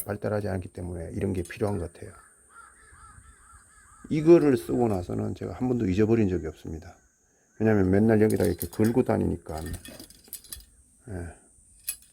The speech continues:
이거 아주 좋습니다, 여러분들. 지금까지 핀셋에 들인 돈이 십만 원도 넘어요. 근데 이걸 사고 나서 한 번도 잊어버린 적이 없어요.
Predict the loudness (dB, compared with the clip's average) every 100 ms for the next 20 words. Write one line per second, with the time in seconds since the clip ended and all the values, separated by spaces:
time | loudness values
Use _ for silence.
0 | _ -20 -20 -20 -20 _ _ _ _ _
1 | _ _ -20 _ -20 -20 -20 _ -4 -2
2 | -2 -4 -10 -4 -2 -2 -4 -6 -6 -8
3 | -10 -12 -16 -18 -16 -16 -8 2 2 2
4 | -2 -4 2 2 4 2 2 0 2 2
5 | 0 0 -2 -4 0 4 4 2 0 0
6 | 0 -2 -4 -6 -12 -20 _ _ _ _
7 | _ _ _ _ -20 -6 0 2 4 4
8 | 2 2 0 2 2 2 0 -2 -4 -2
9 | 0 2 2 2 2 0 -2 -4 -8 -12
10 | -12